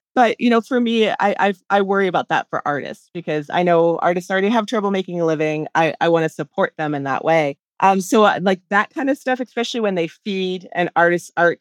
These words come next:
into A I, I'm like, "Well, that's pretty unethical." <laughs> Um, so that kind of stuff. Again, though, that's all people, right? That's not the thing.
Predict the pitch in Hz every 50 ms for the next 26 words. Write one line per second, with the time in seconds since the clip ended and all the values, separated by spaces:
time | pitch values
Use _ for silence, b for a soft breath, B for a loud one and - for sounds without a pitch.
0 | _ - 208 214 226 214 - 254 220 - 220 214 214 208 208 214 220 214 196 185
1 | 180 165 165 180 175 180 220 226 - _ - 196 170 156 151 143 139 139 - 147
2 | - - 135 139 139 - _ _ _ - 233 247 208 190 190 185 - - - -
3 | _ - 269 254 247 254 214 226 226 - - - 240 208 208 208 - 226 - -
4 | 240 254 262 320 311 254 208 185 202 196 202 214 190 180 180 - 294 294 - 170
5 | 135 131 151 147 143 165 180 - _ 160 165 - - 165 - - 160 - - 233
6 | 208 156 131 -